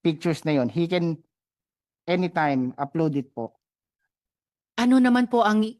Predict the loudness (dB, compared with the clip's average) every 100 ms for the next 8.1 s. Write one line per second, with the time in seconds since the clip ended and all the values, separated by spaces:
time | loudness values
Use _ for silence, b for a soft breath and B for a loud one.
0 | -2 0 0 0 -2 2 2 2 2 2
1 | 2 0 2 2 4 2 0 b b -4
2 | -2 0 0 2 0 0 0 -2 -4 -4
3 | -2 -2 0 -2 -4 -6 -6 -6 -6 -8
4 | -10 -14 _ _ _ _ _ _ _ _
5 | _ _ _ _ _ _ _ _ _ _
6 | _ _ _ _ _ -4 -2 -4 -2 -2
7 | -2 -4 -6 -4 -6 -6 -8 -8 -10 -10